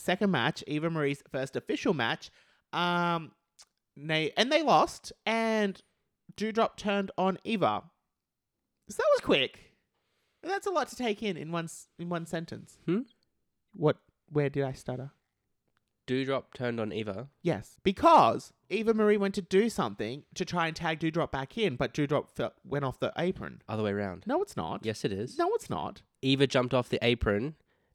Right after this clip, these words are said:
Speaker 2: not letting Doudrop. Are we
Speaker 1: Yeah.
Speaker 2: talking about two different weeks?
Speaker 1: I think we're talking about two different weeks. Not last week, the week before, in the qualifying tag team match.
Speaker 2: Maybe, I don't know. I did
Speaker 1: Anyway, they've done, they've both turned on each other. Clearly, Doudrop is a thing now in Dub Dub.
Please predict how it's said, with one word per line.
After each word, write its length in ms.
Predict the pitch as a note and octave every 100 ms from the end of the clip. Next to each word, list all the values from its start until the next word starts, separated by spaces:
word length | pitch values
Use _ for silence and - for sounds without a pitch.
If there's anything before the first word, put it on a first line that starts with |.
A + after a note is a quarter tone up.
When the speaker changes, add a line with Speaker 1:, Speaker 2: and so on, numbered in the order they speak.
| _ -
Speaker 2:
not 340 | A#2 A#2 B2
letting 280 | C3 B2 A#2+
Doudrop. 420 | A2+ A#2+ A#2+ A2 G#2
Are 20 | _ _ _ _ _ _ _
we 80 | -
Speaker 1:
Yeah. 100 | D4+
Speaker 2:
talking 120 | F3
about 140 | D#3 G#3+
two 100 | D3+
different 220 | C3+ A2+
weeks? 380 | A#2 G#3 - - _ _ _ -
Speaker 1:
I 80 | F#3
think 200 | F#3 D3
we're 100 | E3
talking 200 | - D3
about 180 | C#3 -
two 100 | C3+
different 260 | A#2 - G#2
weeks. 320 | F2+ F2 -
Not 180 | E3 F#3+
last 240 | F3 D3+ D#3
week, 120 | D3
the 80 | C#3+
week 160 | C#3
before, 340 | B2+ - A2+ -
in 80 |
the 80 | C3+
qualifying 480 | - D#3+ E3 E3+ D3+
tag 300 | D3+ C3 A#2
team 180 | G#2+ F#2+
match. 400 | D#2+ A#2+ - - _ _ _ _ _ _ _ _ _ _ _
Speaker 2:
Maybe, 300 | - F#2+ -
I 60 | -
don't 140 | F#2+
know. 80 | -
I 80 | -
did 60 | -
Speaker 1:
Anyway, 320 | E3+ C#3+ F2+ - _ -
they've 160 | G3
done, 260 | A3+ G#3+ G3+
they've 180 | F#3+ G#3
both 220 | F#3+ F#3+
turned 160 | G3+ F#3
on 100 | F3+
each 180 | E3 E3
other. 360 | B2+ A2 C3 - _ _ - _ _ _ _
Clearly, 460 | - C#4+ C4 B3 G#3+
Doudrop 500 | F#3 E3+ E3+ D3+ -
is 220 | D#3 C#3+
a 80 | C#3+
thing 260 | - D3+ D3+
now 220 | C#3 C3
in 140 | B2+
Dub 200 | B2 F#2
Dub. 280 | G2 F2+ F2+